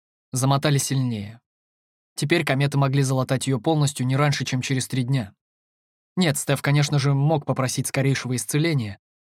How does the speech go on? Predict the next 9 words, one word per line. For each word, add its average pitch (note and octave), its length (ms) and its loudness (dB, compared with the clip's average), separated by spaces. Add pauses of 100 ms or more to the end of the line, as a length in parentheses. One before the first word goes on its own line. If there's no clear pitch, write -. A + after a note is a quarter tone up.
(280)
но D3+ 80 2
тогда D#3 280 4
остались C3 360 0
бы C3 80 0
шрамы. B2 460 -2 (680)
Прямо E3 260 4
как D3+ 180 0
у E3 40 4
Макса. C#3+ 400 0